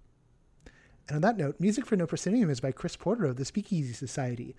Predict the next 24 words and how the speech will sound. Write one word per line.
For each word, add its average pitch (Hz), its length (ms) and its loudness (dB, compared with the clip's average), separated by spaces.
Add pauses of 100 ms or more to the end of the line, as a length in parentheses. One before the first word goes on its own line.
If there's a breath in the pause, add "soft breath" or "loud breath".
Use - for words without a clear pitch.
(140 soft breath)
The - 80 -8
sustaining 202 400 2
backers 143 320 0
of 131 60 -6
No 131 120 -2
Proscenium 147 520 -2
are 131 120 -2
Mark 127 280 -4
Baltazar, 135 480 0
Jan 160 320 2
Budman, 123 360 -2
Paul 180 280 -4
F., 135 240 -6 (320 soft breath)
Lonnie 196 300 6
Hansen, 123 360 -4 (100)
Ari 254 280 4
Hurston, 123 400 -4
Sam 294 360 0
Kinkin, 123 440 -6
Sydney 285 280 4
Guillory, 135 320 0
Jeremy 269 280 -2
Charles 143 260 -6
Hahn, 233 300 -4